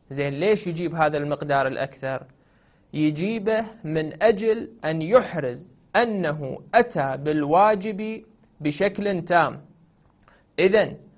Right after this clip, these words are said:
فالمقدمة العلمية عبارة عن أداء عمل ليس واجباً لنفسه،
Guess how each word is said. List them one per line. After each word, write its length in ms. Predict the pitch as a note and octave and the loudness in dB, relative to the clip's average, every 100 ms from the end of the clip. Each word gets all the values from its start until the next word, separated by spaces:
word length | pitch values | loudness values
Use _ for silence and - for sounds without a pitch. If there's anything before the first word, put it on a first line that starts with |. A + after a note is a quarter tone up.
| _ _ | _ _
فالمقدمة 800 | - D3+ D3 D3 D#3 D3 D3 D3 | 0 2 2 2 2 2 -2 0
العلمية 760 | C#3 B2+ C#3+ D3+ G#3 A3 D3+ B2 - _ _ _ _ - | -2 -2 -4 -4 -4 -2 -4 -6 -16 _ _ _ _ -2
عبارة 460 | D3+ E3+ G3+ G#3 | 4 6 8 6
عن 320 | D#3+ - D3+ D3 | 2 0 -2 -2
أداء 680 | D3+ D3 D#3 D#3 - D3 - | -2 2 2 2 0 -4 0
عمل 560 | G#3 A3+ A3+ A3+ A3+ - - _ _ _ C#3+ | 0 0 -2 -4 -6 -10 -20 _ _ _ -2
ليس 420 | D#3 C4+ C#4 - | 2 2 0 0
واجباً 640 | G#3+ G#3 G#3 F#3 G3 G3 | 2 4 4 2 0 2
لنفسه، 680 | F#3+ F#3 F3+ F3 - C3+ | 2 2 0 0 -4 -8